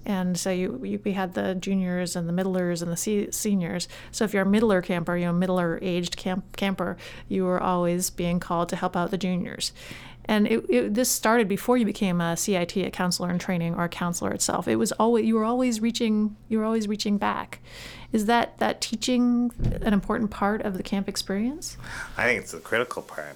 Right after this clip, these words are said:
Speaker 2: because, again, it goes back to what our camp motto has always been: is help the other fellow.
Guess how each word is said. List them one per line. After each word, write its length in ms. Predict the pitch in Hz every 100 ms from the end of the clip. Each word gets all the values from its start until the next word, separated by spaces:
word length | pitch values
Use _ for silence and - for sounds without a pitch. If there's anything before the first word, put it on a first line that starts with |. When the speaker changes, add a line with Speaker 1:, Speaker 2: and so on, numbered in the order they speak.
| -
Speaker 2:
because, 320 | 85 - 87 85
again, 380 | 90 110 95
it 80 | 95
goes 200 | 95 98
back 320 | - 98 92 -
to 200 | 87 80
what 320 | 76 85 92
our 140 | 123
camp 260 | - 101 87
motto 300 | 82 82 82
has 160 | 80
always 260 | 78 80 78
been: 200 | - 80
is 160 | 90 -
help 240 | 95 -
the 120 | 87
other 140 | 80 78
fellow. 520 | - 104 92 78